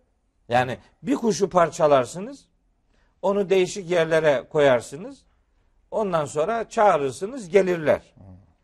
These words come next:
Speaker 1: Yani bu böyle, e, yani böyle de düşünülsün o zaman. Ben
Speaker 2: Acaba
Speaker 1: diyorum ki
Speaker 2: dört
Speaker 1: bunlara
Speaker 2: kuş
Speaker 1: gerek yok ki.
Speaker 2: topluluktan ve çoğunluktan mı kinayedir? Hani cemiyet ifade
Speaker 1: Ya
Speaker 2: etmesi
Speaker 1: o
Speaker 2: açısından.
Speaker 1: olabilir.
Speaker 2: Öyle bir şey olabilir
Speaker 1: Ha,
Speaker 2: mi?
Speaker 1: olabilir yani.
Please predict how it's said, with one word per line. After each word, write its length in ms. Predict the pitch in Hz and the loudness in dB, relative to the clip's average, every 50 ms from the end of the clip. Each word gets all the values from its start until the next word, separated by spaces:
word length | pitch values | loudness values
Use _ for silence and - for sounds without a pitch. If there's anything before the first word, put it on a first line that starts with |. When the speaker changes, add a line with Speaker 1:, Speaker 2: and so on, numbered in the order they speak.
| _ _ _ _ _ _ _ _ 87 | _ _ _ _ _ _ _ _ -16
Speaker 1:
Yani 240 | 85 87 110 135 151 | -16 -14 -12 -2 0
bu 280 | 196 202 160 123 - _ _ | 0 0 0 -2 -8 _ _
böyle, 460 | 147 196 214 214 214 214 175 185 - - | 6 8 8 8 8 8 6 4 2 -2
e, 120 | - 131 135 131 131 123 104 | -2 -2 0 0 0 -2 -2
yani 300 | 135 143 139 139 135 113 - _ _ _ _ - | -2 -2 -2 -2 -6 -10 -12 _ _ _ _ 4
böyle 320 | 156 190 214 240 240 226 | 6 6 6 6 6 6
de 160 | 220 202 175 | 6 4 4
düşünülsün 540 | 160 165 - 156 151 151 135 117 107 - 147 | 2 -2 -6 -8 -10 -10 -10 -10 -10 -10 -6
o 120 | 131 123 127 | -6 -4 -4
zaman. 380 | 120 131 127 165 202 226 233 _ _ _ _ _ _ _ _ _ _ | -2 -4 -4 -4 -6 -10 -12 _ _ _ _ _ _ _ _ _ _
Ben 120 | - 160 - | 0 0 2
Speaker 2:
Acaba 140 | - 143 | 2 2
Speaker 1:
diyorum 220 | 135 151 151 143 127 | 2 4 2 2 2
ki 60 | 107 | 4
Speaker 2:
dört 100 | 123 160 | 4 6
Speaker 1:
bunlara 200 | 175 226 233 240 | 6 6 6 6
Speaker 2:
kuş 100 | 220 214 | 6 6
Speaker 1:
gerek 280 | 226 220 240 240 - 262 | 6 4 4 2 -2 -6
yok 180 | 320 311 240 | -8 -8 -8
ki. 260 | - 208 135 104 92 82 | -6 -4 -4 -4 -2 -2
Speaker 2:
topluluktan 680 | 143 147 143 143 151 151 160 147 - - 160 156 156 | 0 -2 -2 -2 -4 -6 -6 -6 -2 0 0 2 2
ve 80 | 151 143 | 0 -4
çoğunluktan 580 | 135 - - 131 131 131 131 127 _ - 151 135 | -6 -4 -4 -4 -2 -2 -4 -6 _ -4 -4 -4
mı 120 | 120 101 | -4 -8
kinayedir? 520 | - - 110 98 95 92 90 87 85 82 _ _ _ _ _ _ _ _ _ _ _ _ _ _ _ _ _ | -10 -12 -12 -10 -10 -10 -12 -14 -18 -20 _ _ _ _ _ _ _ _ _ _ _ _ _ _ _ _ _
Hani 260 | - 101 101 98 90 - _ _ _ _ _ _ _ _ 52 55 76 85 78 73 85 | -14 -12 -12 -12 -14 -16 _ _ _ _ _ _ _ _ -20 -20 -20 -20 -20 -16 -12
cemiyet 580 | 92 110 113 113 110 107 110 120 120 - - 107 | -8 -8 -6 -6 -4 -4 -4 -4 -4 -6 -10 -18
ifade 280 | 98 - 107 101 95 98 | -8 -4 -4 -4 -4 -6
Speaker 1:
Ya 40 | |
Speaker 2:
etmesi 160 | 92 - 285 262 262 | -8 -6 -6 -2 0
Speaker 1:
o 60 | 294 302 | 0 0
Speaker 2:
açısından. 160 | 302 294 302 320 | 2 2 4 6
Speaker 1:
olabilir. 380 | 330 330 247 277 233 233 262 262 - | 6 6 4 2 -2 -4 -6 -8 -10
Speaker 2:
Öyle 180 | - 208 104 110 | -10 -8 -8 -8
bir 60 | 104 | -8
şey 200 | - - - 208 | -10 -10 -8 -6
olabilir 220 | 202 208 104 110 165 | -6 -6 -6 -6 -6
Speaker 1:
Ha, 40 | 175 | -6
Speaker 2:
mi? 60 | 175 | -2
Speaker 1:
olabilir 600 | 190 220 247 262 269 254 226 254 208 196 208 208 | 0 0 2 2 0 -2 -2 -2 0 0 0 0
yani. 380 | 190 170 170 185 170 151 123 | 0 -2 -2 -2 -2 -4 -6